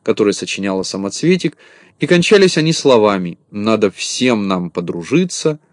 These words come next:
надо дружбу укреплять". После чтения стихов, которые всем очень понравились,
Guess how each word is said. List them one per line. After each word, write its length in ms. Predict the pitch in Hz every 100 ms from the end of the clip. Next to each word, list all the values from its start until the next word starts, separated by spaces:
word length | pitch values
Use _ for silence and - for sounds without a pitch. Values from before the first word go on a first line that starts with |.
| _ -
надо 420 | 95 87 82 78
дружбу 680 | 76 101 151 135 127 131 - _ _ _
укреплять". 760 | 104 98 98 90 90 80 - - _ _ _ _ _ _ _ _ _ _ _ _ _ _ _ _ _ _ _ -
После 260 | 151 175
чтения 400 | 170 - 220 208
стихов, 460 | 190 - - 170 170
которые 400 | - 104 101 92
всем 340 | - 107 104
очень 360 | 110 92 - 80
понравились, 720 | 92 92 113 143 151 143 -